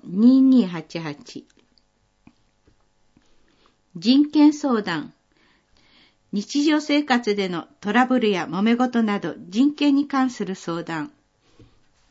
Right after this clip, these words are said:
日時、六月六日水曜、午前十時から正午。場所、保健福祉センター。相談員、町田由紀子さん、秋田正夫さん。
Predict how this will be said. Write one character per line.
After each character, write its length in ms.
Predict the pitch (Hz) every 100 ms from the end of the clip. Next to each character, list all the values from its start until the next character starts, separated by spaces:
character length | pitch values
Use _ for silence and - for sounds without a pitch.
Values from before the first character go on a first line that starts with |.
| -
日 340 | 240 247 208
時、 260 | 170 - 143 - _ _ _ _
六 280 | - 214 247
月 280 | 269 285 269
六 140 | 240 247 233
日 160 | 214 214
水 340 | - 220 208
曜、 280 | 190 151 - _ -
午 200 | 190 302
前 220 | 311 233
十 200 | 196 247
時 140 | 233 202
か 160 | -
ら 140 | 160 165
正 300 | - 185 156
午。 200 | 143 - _ _ _ _ _ _ _ _
場 140 | 196
所、 300 | 190 220 202 -
保 220 | - 208
健 240 | - 294
福 220 | 285 -
祉 20 | 262
セ 260 | - 247
ン 80 | 226
タ 220 | - -
ー。 180 | 160 123 _ _ _ _ _ _ _ _ _
相 320 | - 254 277
談 320 | 254 254 214
員、 280 | 175 143 - _ -
町 320 | 185 208 247
田 100 | 269
由 160 | 269 302
紀 180 | -
子 140 | - 190
さ 240 | - 160
ん、 120 | 143 _ _ _ _ _ _
秋 280 | - 285 -
田 140 | - 208
正 360 | 185 - 208
夫 80 | 202
さ 240 | - 185
ん。 160 | 165